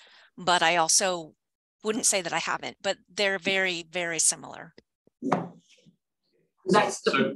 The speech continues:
Speaker 2: that's the intent.
Speaker 3: Yeah. So to me, that says that the, that the county's current vision and the city, if they did annex its vision for it,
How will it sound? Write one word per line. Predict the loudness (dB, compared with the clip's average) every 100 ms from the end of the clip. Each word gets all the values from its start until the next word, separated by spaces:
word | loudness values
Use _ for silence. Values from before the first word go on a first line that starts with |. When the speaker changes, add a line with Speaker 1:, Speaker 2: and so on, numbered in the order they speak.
| 4
Speaker 2:
that's | 4 6
the | 8 8
intent. | 6 2 -2 -2
Speaker 3:
Yeah. | 0 0
So | 0 -4 -2
to | 0
me, | 2
that | 2 0
says | -2 -2
that | -2 -8 -4
the, | -2 -2 -8 _
that | -2 -2 -4
the | -6 -6 -10 -20 _ _ -4
county's | 0 2 0 0
current | 0 0 -4
vision | -10 -10 -6 -4 -4 -12 -20 _
and | 2 2
the | 0
city, | 0 2 4 4 2 -4
if | -14
they | -14 -2
did | 2
annex | 4 2 0 -6 -10
its | -14 -14
vision | -10 -10 -8 -8
for | -8 -6 -6 -6
it, | -8